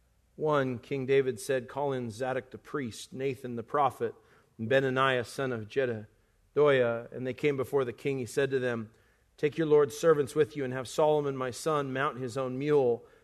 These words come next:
and take him down to Gibeon, and there have Zadok the priest and Nathan the prophet anoint him king over Israel. Blow the trumpet and shout, 'Long live King Solomon.'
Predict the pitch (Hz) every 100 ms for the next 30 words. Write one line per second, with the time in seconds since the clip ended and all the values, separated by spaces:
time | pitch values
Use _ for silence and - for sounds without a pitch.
0 | _ 123 147 139 131 139 135 120 120 143
1 | 135 123 117 139 139 127 127 110 139 143
2 | 131 120 - 151 131 - 127 139 123 131
3 | 113 151 135 135 - - - 135 147 143
4 | 139 - 165 147 135 143 151 120 139 123
5 | 113 - _ 143 156 147 - 160 143 135
6 | 127 - 160 143 127 - - 147 156 147
7 | 147 151 151 156 139 - 165 160 147 131
8 | 123